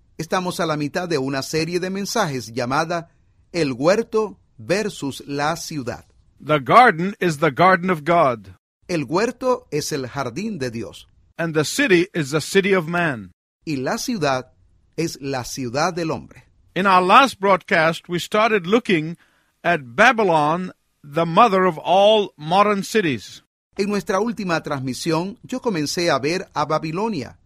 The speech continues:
Speaker 1: la madre de todas las ciudades modernas.
Speaker 2: The Bible speaks of the mystery of Babylon.
Speaker 1: La Biblia habla del misterio de Babilonia.
Speaker 2: Last time I promised that I would tell you about that mystery.
Speaker 1: La última vez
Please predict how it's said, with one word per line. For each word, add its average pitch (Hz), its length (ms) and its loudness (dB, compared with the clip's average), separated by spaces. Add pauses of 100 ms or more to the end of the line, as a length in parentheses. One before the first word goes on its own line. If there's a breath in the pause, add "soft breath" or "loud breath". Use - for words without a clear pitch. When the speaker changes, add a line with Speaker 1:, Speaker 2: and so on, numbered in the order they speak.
(260)
Speaker 1:
la 135 200 -4
madre 196 440 2
de 131 120 -4
todas 175 580 -2
las 123 200 -10
ciudades 143 760 -2 (160)
modernas. 135 800 -2 (340)
Speaker 2:
The 147 80 0
Bible 214 480 4
speaks - 600 -4
of 151 160 -2
the 151 100 -2
mystery 160 640 -2
of 147 240 -2
Babylon. 135 680 -4 (240)
Speaker 1:
La 135 160 -6
Biblia 190 460 -2
habla 127 260 -2
del 131 220 -4
misterio 135 680 -2
de 131 140 -2
Babilonia. 120 760 -6 (300)
Speaker 2:
Last 220 400 0
time 170 320 0
I 170 140 0
promised 196 500 -4
that 170 240 -4
I 185 140 2
would 175 260 -4
tell 254 260 -2
you 156 300 -2
about 165 460 -2
that 165 260 -4
mystery. 143 540 -8 (280)
Speaker 1:
La 180 200 2
última 202 380 -2
vez 202 340 -2